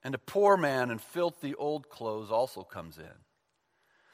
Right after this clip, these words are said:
If you show special attention to the man wearing fine clothes and says, and say, 'Here is a good seat for you,' but say to the poor man,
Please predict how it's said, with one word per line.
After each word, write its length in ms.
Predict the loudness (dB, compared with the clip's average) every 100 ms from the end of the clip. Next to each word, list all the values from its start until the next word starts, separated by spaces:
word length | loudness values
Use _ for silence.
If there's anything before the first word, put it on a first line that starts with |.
| -20 _
If 220 | 0 0
you 160 | 0 -2
show 260 | 2 2 2
special 580 | -2 -4 -4 -2 -2
attention 500 | -2 -2 -2 -2 -6
to 80 | -6
the 80 | -6
man 320 | -4 -2 -2
wearing 280 | -2 -2 -4
fine 380 | -4 -2 -2 -6
clothes 460 | -6 -4 -4 -6
and 120 | -10 -10
says, 480 | -4 -2 -2 -6 -16 -20 -20
and 160 | -12 -10
say, 380 | 0 2 2 -2 -12 -20
'Here 240 | -6 -2 0
is 160 | -2
a 60 | -8
good 380 | -8 -6 -6 -6
seat 360 | -10 -10 -10
for 160 | -12 -14
you,' 420 | -10 -8 -8 -12 -18 _ _ _ _ _ _ _ _ _ _ -18
but 100 | -10
say 240 | -4 -4
to 80 | -4
the 100 | -8
poor 400 | -12 -8 -4 -2
man, 520 | -2 -4 -4 -6 -10